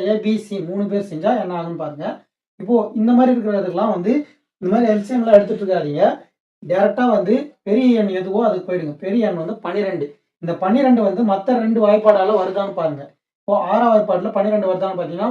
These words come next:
வரும், சரிங்களா? அப்போ ஓகே. இப்போ நாலாவது வாய்ப்பாட்டுல பன்னிரெண்டு வருதுன்னா வரும். அப்போ பன்னிரெண்டு தான் வந்து இதுக்கான எல் சி எம்.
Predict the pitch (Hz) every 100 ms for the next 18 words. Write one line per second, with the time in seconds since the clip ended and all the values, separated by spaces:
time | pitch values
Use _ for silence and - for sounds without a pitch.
0 | 208 160 165 - 151 165 202 - _ _
1 | 151 233 269 - 170 147 147 - _ _
2 | 175 190 233 233 214 208 - 170 - 202
3 | 214 202 175 156 190 262 180 165 170 _
4 | _ - 151 - - - 190 240 233 220
5 | 226 202 208 196 185 165 185 277 - _
6 | _ 180 185 - 220